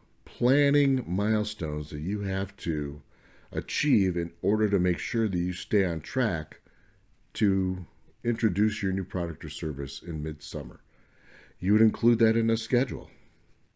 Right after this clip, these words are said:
Maybe it's, uh, working with a consultant to develop the plan for, for launching the product. Uh, maybe it's bringing on additional resources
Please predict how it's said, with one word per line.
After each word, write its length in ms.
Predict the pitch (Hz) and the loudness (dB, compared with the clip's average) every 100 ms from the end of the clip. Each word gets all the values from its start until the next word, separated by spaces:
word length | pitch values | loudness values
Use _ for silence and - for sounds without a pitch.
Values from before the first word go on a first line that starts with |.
| _ - - - | _ -20 -20 -8
Maybe 420 | 85 107 113 113 | 4 8 10 10
it's, 340 | 113 110 - - | 8 6 -2 2
uh, 560 | 104 101 98 98 95 90 82 - _ _ - | 4 4 4 4 2 -2 -8 -16 _ _ -6
working 360 | 104 110 117 110 | -2 0 2 4
with 240 | 110 107 | 4 4
a 60 | 104 | 0
consultant 720 | - 107 - 117 120 90 76 | 0 -2 0 -2 0 -4 -6
to 140 | - | -10
develop 500 | 73 76 80 92 98 | -8 -4 -2 -2 -2
the 80 | - | -6
plan 480 | 90 110 110 107 82 - _ _ _ _ | -6 -4 -2 -4 -8 -18 _ _ _ _
for, 600 | - 85 85 82 80 80 - | -2 0 2 0 -2 -4 -8
for 140 | 85 | -4
launching 500 | 87 90 117 120 85 | -2 0 -2 -4 -8
the 60 | 69 | -10
product. 480 | - 69 60 - - _ _ _ - - - - | -10 -10 -10 -18 -20 _ _ _ -20 -20 -20 -6
Uh, 140 | 82 | 0
maybe 300 | 90 98 101 | 4 6 6
it's 100 | 95 | 2
bringing 420 | - 98 110 107 | 2 4 6 6
on 400 | 101 98 95 92 - | 4 4 2 0 -4
additional 560 | 85 87 76 101 - 104 | -4 -2 0 0 0 0
resources 1040 | 98 104 123 120 90 73 73 69 62 - | 2 2 0 0 -2 -2 -6 -10 -10 -14